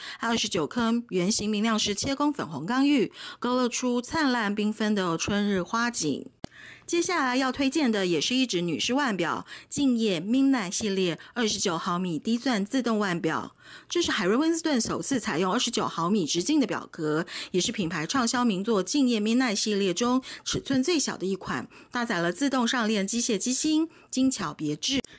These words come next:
表盘上面则是用了三种不同尺寸的钻石错落排列，呈现寒冬雪夜的景色。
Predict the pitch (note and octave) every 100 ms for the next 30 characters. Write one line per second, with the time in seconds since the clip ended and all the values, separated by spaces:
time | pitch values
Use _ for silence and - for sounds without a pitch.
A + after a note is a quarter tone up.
0 | - G3 F3 A3 C4 D#4 E4 C#4 B3+ C4+
1 | D#4+ C4 B3 D4 D#4 A3+ C#4+ C4+ B3+ C4+
2 | - - D4 C4 - - B3+ F#3+ F3 -
3 | E3 - C#4+ G#3 F#3 F3+ D3 D#3+ A3+ F3
4 | - - - - F#3+ - C4+ G#3+ G#3 -
5 | - F3+ F#3+ C4 D#4 D4 F#3 C4 C4+ G#3+
6 | E3 - - G#3 F3+